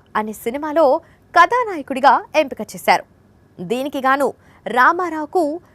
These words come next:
వెయ్యి నూట పదహారులు పారితోషికం లభించింది. ఈ సినిమా షూటింగ్ ఆలస్యమవటంతో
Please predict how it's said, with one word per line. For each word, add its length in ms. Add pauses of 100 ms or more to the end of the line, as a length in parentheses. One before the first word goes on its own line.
(140)
వెయ్యి 340
నూట 200
పదహారులు 500
పారితోషికం 680
లభించింది. 520 (640)
ఈ 120
సినిమా 340
షూటింగ్ 360 (100)
ఆలస్యమవటంతో 960